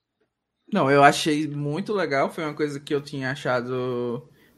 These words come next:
preguiçoso da <laughs> produção da, da outra vez, repetir a mesma Twitch, com as mesmas condições, da mesma maneira, até porque ele, todas as tribos compartilharam o que aconteceu exatamente, então eu acho que não tinha funcionado muito bem no episódio anterior, e nesse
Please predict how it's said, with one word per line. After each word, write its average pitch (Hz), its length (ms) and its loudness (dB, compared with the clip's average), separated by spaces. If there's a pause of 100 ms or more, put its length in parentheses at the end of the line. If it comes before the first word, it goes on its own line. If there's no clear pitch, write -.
preguiçoso 190 720 -2
da 147 120 -2
<laughs> - 0 -
produção - 580 -6
da, 147 220 -2
da 139 240 0
outra 135 280 -2
vez, 127 300 -2
repetir 143 440 -2
a 139 60 -2
mesma 151 360 0
Twitch, 151 600 -2 (320)
com 139 60 -4
as 131 160 0
mesmas 165 320 -2
condições, 147 640 -4
da 143 100 -2
mesma 147 240 -2
maneira, 143 720 2 (220)
até 143 180 0
porque 147 160 -4
ele, 156 140 4
todas 160 340 0
as 190 160 -4
tribos 151 240 -14
compartilharam 143 600 -2
o 131 40 -16
que - 80 -8
aconteceu 123 640 -4
exatamente, 123 680 -2
então 135 260 -6 (460)
eu 143 140 4
acho 143 260 4
que 151 460 -2
não 156 140 -2
tinha 185 140 -6
funcionado 175 380 -2
muito 175 160 -6
bem 170 180 -2
no 170 120 -4
episódio 160 340 0
anterior, 160 420 4
e 180 60 4
nesse 165 640 0